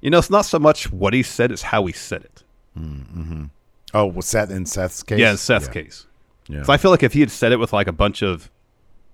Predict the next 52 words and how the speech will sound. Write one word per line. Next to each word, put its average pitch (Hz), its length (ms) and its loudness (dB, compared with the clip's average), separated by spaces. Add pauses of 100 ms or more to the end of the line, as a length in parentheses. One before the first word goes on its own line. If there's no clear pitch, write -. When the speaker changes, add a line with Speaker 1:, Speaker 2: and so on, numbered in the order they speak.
(220)
Speaker 1:
anger, 147 500 4 (320)
it 117 120 -2
wouldn't 196 220 6
have 131 80 -2 (140)
Speaker 2:
Mm-hmm. 110 120 -2
Speaker 1:
been 117 140 -2
as, 98 80 -2
as - 0 -
effective. - 560 -4 (360)
Speaker 2:
Oh, 113 240 4
dude, 92 260 -4
I 80 120 -4
know. 85 260 -4
He 90 60 -4
said 101 180 -2
it 87 40 -4
like 82 160 -4
it 87 40 -6
was 78 180 -8
real. 80 380 -8 (880)
Yeah. 76 300 -8 (680)
Speaker 1:
Um, 80 560 -10 (1120)
so 120 140 -2
I 135 40 2
think, 170 240 0
you 131 80 2
know, 117 80 4
regardless, 110 540 4
I 107 80 0
could 95 140 -6
pull 98 220 0
some 98 200 -6
insult 92 480 -8 (500)
Speaker 2:
Mm-hmm. 82 360 -10
Speaker 1:
out 101 140 2
of 92 80 0
the 95 80 -2 (140)
ether 101 280 -4
and 80 80 -4
say, 92 200 -4
"This 92 180 -4
is 85 140 -12
it," 98 160 -4
but - 100 -8
a - 20 -4
lot 107 160 2
of 90 120 -2
it 85 80 -6
is 80 140 -10
how 95 200 -2
it's 82 100 -6
delivered. 82 460 -12